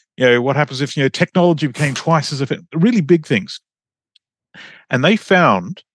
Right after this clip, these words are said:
a population crash happened in every single scenario. That is, uh, so, you know, the, the base case scenario, how you've got, like, um, resources decline, and then you get food production peaks and declines.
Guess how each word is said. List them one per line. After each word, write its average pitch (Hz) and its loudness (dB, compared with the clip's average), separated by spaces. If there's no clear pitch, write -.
a - -18
population 170 -2
crash 127 -2
happened 165 -6
in 120 -12
every 151 -6
single 131 -8
scenario. 117 -4
That 123 -2
is, 117 -4
uh, 117 -2
so, - -2
you 165 2
know, 185 4
the, 147 4
the 131 -6
base 139 0
case 139 -2
scenario, 101 0
how 117 -6
you've 113 -6
got, 113 -4
like, 104 0
um, 98 -2
resources 127 0
decline, 101 -4
and 110 -14
then 113 -4
you 110 -2
get - -14
food 156 -2
production 123 -4
peaks 113 -6
and 104 -12
declines. 98 -4